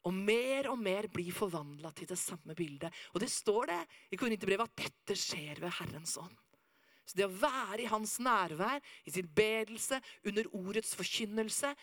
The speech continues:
det vil hjelpe oss til å feste blikket på han, se han tydeligere og mer og mer bli forvandlet til det samme bildet.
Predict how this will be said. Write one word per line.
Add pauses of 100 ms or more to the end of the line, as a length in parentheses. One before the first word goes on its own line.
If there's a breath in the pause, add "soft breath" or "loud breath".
(180 loud breath)
det
vil
hjelpe
oss
til
å
feste
blikket
på
han, (400 soft breath)
se
han
tydeligere (340 loud breath)
og
mer
og
mer
bli
forvandlet
til
det
samme
bildet.